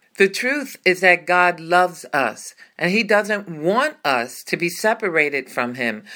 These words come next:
And so he sent Jesus Christ, the way, the truth, and the life,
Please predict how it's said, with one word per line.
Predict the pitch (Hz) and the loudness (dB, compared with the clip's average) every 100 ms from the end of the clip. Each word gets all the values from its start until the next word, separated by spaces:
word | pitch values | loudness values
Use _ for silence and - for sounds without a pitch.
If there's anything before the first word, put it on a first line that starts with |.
| - - - | -18 -14 0
And | 175 175 | 0 2
so | 202 190 | 0 -2
he | 190 208 | -2 -4
sent | - 214 208 | 2 2 0
Jesus | 170 208 208 202 185 - | -6 -4 -4 -4 -8 -8
Christ, | - 240 247 165 - 160 | -2 0 0 -2 -10 -2
the | 233 | -2
way, | 156 196 220 | 2 2 2
the | 165 156 | -2 -4
truth, | 151 - 233 208 | -4 -4 -4 -2
and | 175 | -4
the | 156 | 0
life, | 175 247 202 | 2 2 -2